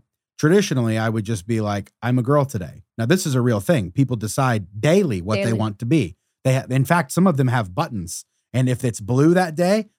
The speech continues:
Speaker 1: the people around them know that they're a he or a, or a him. And then they flip it over and it's a red the next day or a pink. And that means they're a girl that day. And so the people around them have to respond to them that way. I have people in Hollywood that'll message me. They're, uh, they're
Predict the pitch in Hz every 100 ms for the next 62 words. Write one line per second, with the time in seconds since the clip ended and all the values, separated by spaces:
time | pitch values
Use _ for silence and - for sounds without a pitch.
0 | - 123 170 147 139 147 156 143 127 131
1 | 123 - 123 120 113 - 127 131 127 123
2 | 123 120 120 123 107 110 95 131 - _
3 | _ 120 139 127 117 - 175 151 147 175
4 | 139 123 - - 131 127 - 101 107 160
5 | 160 110 95 117 143 - 127 110 95 -
6 | 117 131 - 120 143 127 117 123 104 92
7 | 139 180 123 95 80 82 69 - _ _
8 | _ - 135 156 131 123 202 175 139 131
9 | 175 254 131 80 87 _ _ _ _ _
10 | _ - 202 208 220 165 143 - 185 247
11 | 247 135 113 90 78 60 71 - _ 180
12 | 240 202 202 190 175 135 123 147 165 127
13 | 107 107 107 127 165 147 165 170 120 104
14 | 101 95 87 101 95